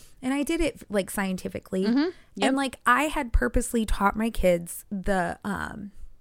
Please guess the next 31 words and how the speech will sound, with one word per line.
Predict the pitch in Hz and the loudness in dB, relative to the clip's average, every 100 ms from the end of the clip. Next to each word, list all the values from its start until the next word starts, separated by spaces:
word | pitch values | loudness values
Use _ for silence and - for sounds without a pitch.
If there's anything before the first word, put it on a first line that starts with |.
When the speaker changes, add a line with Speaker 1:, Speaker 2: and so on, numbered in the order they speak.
| _ _ _ _ | _ _ _ _
Speaker 1:
oh | 196 | -8
my | 170 160 | -8 -8
God, | 165 160 | -10 -10
I'm | 165 160 | -10 -14
so, | - _ - | -16 _ -8
anatomically, | 190 208 202 - - 185 196 - - 208 202 208 240 | -6 -4 -6 -8 -6 -6 -6 -10 -8 -4 -4 -4 -6
is | 185 | -4
that | 196 196 | -4 -2
the | |
right | 196 233 | 2 6
Speaker 2:
Yeah, | 180 | 6
Speaker 1:
word? | 170 202 247 | 6 2 0
Speaker 2:
anatomically | 185 190 196 180 185 185 | -4 -2 0 -2 -2 -2
Speaker 1:
The | 220 | 2
Speaker 2:
correct. | 180 | 6
Speaker 1:
correct. | 175 175 - - | 6 6 2 -6
Yeah, | 214 233 | 0 4
Speaker 2:
Yeah. | 220 | 4
Speaker 1:
because | 233 240 254 | 2 0 0
I | 226 | 2
had | 208 185 | 0 0
read | 196 | 0
a | 175 | 0
study | - 269 277 208 | 0 2 4 4
that | 190 - | 0 -2
said | - 185 180 | 0 2 2
that, | 170 165 - - - - | 0 -2 -4 -16 -16 -8
um, | 196 170 | -6 -6
predators | - 220 233 226 208 - | -4 2 2 4 0 -2
won't | 185 185 185 185 - | -2 2 2 0 -2
go, | 185 | 0